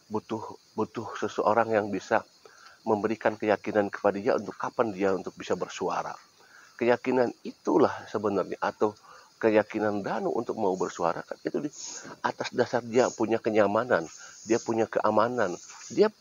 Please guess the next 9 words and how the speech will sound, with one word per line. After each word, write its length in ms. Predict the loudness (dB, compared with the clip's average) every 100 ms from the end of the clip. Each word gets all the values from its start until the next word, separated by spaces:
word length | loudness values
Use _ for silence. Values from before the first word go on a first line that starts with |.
| _ -4
karena 240 | -2 0
dengan 240 | 0 0 2
apa? 240 | 2 2 -2 -20 -20 -4
Pada 240 | 4 4 4
saat 160 | 0 0
Danu 320 | 2 6 8
yang 160 | 8 6 -2
dikhawatirkan, 520 | -2 -2 -2 -4 0
kalau 200 | 0